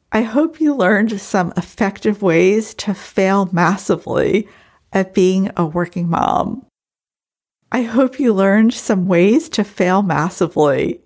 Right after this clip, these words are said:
at being a working mom. And I'm gonna remind you on what to do. Number one, never, ever, under any circumstance,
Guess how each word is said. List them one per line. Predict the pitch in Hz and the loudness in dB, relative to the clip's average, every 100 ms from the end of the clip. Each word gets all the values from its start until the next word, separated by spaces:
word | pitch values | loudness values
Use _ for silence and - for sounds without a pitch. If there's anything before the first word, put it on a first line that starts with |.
| - | -6
at | 180 180 | -6 -2
being | 160 165 175 - | -2 0 -4 -4
a | 160 | -6
working | 151 - 233 254 | -6 -6 -2 0
mom. | 240 - 277 330 _ _ _ _ _ _ - | 0 0 -2 -6 _ _ _ _ _ _ -4
And | 208 208 | -2 0
I'm | 202 202 | 0 0
gonna | 220 208 | 0 0
remind | 202 190 160 165 175 | 0 -2 -2 -4 -2
you | 214 | -2
on | 208 | -2
what | 170 - | -4 -6
to | - | -4
do. | 220 - - 359 349 - _ _ _ _ - | 0 2 2 0 -2 -16 _ _ _ _ -4
Number | 208 190 208 | -2 0 0
one, | 165 151 165 226 311 _ _ _ _ _ - | 0 0 2 0 -2 _ _ _ _ _ -2
never, | 196 185 247 285 302 - | 0 2 2 2 2 -2
ever, | 180 160 - - - _ 196 | -4 -2 -2 -2 -6 _ -4
under | 185 - | -2 -2
any | - 175 | 0 0
circumstance, | 214 202 185 202 - 226 254 330 - | 0 0 -2 -4 -2 2 2 0 -10